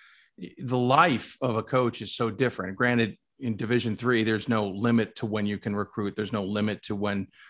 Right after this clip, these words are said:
other things take place, but you're still really busy in Division One. How in the world, especially when you're at two different locations, are you able to try and even, I mean, to be honest with you, chat with one another?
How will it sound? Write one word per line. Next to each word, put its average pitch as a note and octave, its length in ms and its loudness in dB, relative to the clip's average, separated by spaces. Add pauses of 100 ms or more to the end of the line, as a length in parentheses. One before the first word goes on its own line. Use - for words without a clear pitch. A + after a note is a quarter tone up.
(120)
other A2+ 160 2
things G2+ 260 -2
take G2 220 -4
place, G#2+ 220 -4
but A#2+ 160 -6
you're D#3 100 0
still E3 280 4
really B2+ 400 6
busy A#2 360 2
in G2+ 60 0
Division G#2 420 -4
One. A#2 300 -2 (340)
How C4 240 4
in A#3 60 8
the G3+ 80 6
world, D3+ 500 6
especially F3 460 -2
when C#3 160 0
you're B2+ 140 0
at - 140 -6
two F#3+ 140 -4
different D3+ 280 -2
locations, A#2+ 600 -2
are B2+ 100 4
you C3 220 4
able D3+ 320 0
to B2 100 -4
try C#3+ 340 2
and C#3 180 2
even, D3 420 0 (880)
I E3 60 -4
mean, E3 160 2
to C3 80 -2
be B2+ 100 2
honest F#3+ 260 4
with G#2+ 120 -4
you, G#2+ 80 -10
chat G#3 420 -2
with B2+ 160 0
one F#2+ 220 -6
another? - 380 -18